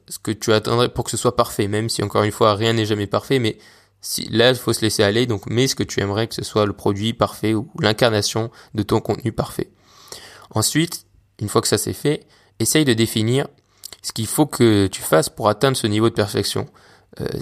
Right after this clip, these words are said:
c'est-à-dire qu'est-ce qu'il faut que tu fasses toi en termes de temps, par exemple, euh, voilà, combien de temps il faut que tu travailles par semaine, euh, tout con, ou combien de moyens, euh, combien de moyens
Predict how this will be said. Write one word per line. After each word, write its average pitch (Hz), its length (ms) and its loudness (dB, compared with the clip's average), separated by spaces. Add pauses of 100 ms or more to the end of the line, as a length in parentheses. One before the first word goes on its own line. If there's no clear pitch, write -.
(160)
c'est-à-dire - 320 0
qu'est-ce - 180 -2
qu'il 104 100 -2
faut - 120 -4
que - 80 -14
tu - 80 -10
fasses - 260 0
toi 113 140 4
en 101 100 0
termes 98 240 2
de 101 80 0
temps, 165 260 2
par 139 120 2
exemple, 104 320 -2
euh, - 400 -10
voilà, 120 300 4
combien - 200 -4
de 147 60 -8
temps - 120 -2
il 104 80 0
faut 113 100 -6
que 104 100 -10
tu - 40 -12
travailles - 260 -2
par - 180 -8
semaine, 139 500 2 (480)
euh, - 260 -6
tout - 140 -16
con, 143 340 4
ou 107 80 0
combien 110 300 -2
de 107 60 -2
moyens, 110 640 2
euh, - 60 -10 (180)
combien 107 340 -4
de 101 120 -2
moyens 104 440 0